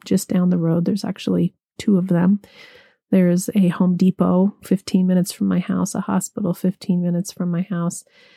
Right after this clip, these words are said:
banking that can be done in a minute. There's so much that you just think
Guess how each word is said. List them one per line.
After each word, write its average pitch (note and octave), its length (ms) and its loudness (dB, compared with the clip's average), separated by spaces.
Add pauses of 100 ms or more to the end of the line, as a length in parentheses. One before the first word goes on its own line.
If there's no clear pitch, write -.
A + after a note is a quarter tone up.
(280)
banking G3 480 2
that F#3 160 -6
can F#3 160 0
be F3+ 100 0
done F3 240 -4
in E3+ 140 -2
a E3+ 40 -2
minute. E3+ 460 -4 (640)
There's G3+ 500 2
so A3 460 0
much A3 460 0
that F#3+ 340 -2 (140)
you F#3+ 200 2
just F#3+ 380 -4 (380)
think F#3 440 -2